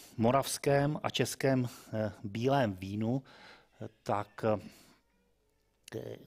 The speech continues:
to víno je výjimečný tím, že u nás není tolik slunečních dnů, jako třeba v Itálii nebo, nebo ve Španělsku. A to bílý víno, když se sklízí,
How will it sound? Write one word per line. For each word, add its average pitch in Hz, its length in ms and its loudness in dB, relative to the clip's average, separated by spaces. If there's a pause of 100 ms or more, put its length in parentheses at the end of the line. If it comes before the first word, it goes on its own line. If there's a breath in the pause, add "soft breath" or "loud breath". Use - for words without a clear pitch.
(140)
to 123 100 2
víno 127 260 2
je 156 100 6
výjimečný 139 600 0
tím, 101 480 -4 (760 soft breath)
že 107 300 -2 (500 loud breath)
u 131 100 4
nás 143 320 2
není 127 260 0
tolik 131 300 -6
slunečních 120 640 -2
dnů, 110 280 -2
jako - 240 -8
třeba 113 240 -6
v - 180 -16
Itálii 123 720 -2
nebo, 101 320 -8
nebo 101 220 -8
ve 92 100 -10
Španělsku. 113 800 -4 (340 loud breath)
A - 60 -14
to - 180 2
bílý 139 420 -4
víno, 120 320 0
když 127 160 -4
se 156 140 2
sklízí, 101 720 -6